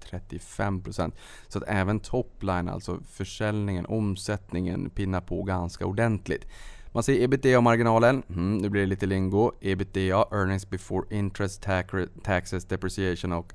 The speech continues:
amortization. Ehm, där är liksom rörelseresultatet före av- och nedskrivningar,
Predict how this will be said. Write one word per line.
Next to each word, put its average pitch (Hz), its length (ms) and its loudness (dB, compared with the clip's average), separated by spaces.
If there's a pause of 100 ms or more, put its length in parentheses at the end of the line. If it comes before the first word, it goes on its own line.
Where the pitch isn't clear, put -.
amortization. 92 920 0 (520)
Ehm, 95 340 2
där 104 220 4
är 101 80 4
liksom 92 300 0
rörelseresultatet 98 1080 2
före 92 260 0
av- 87 360 -2
och - 320 -6
nedskrivningar, 95 1400 0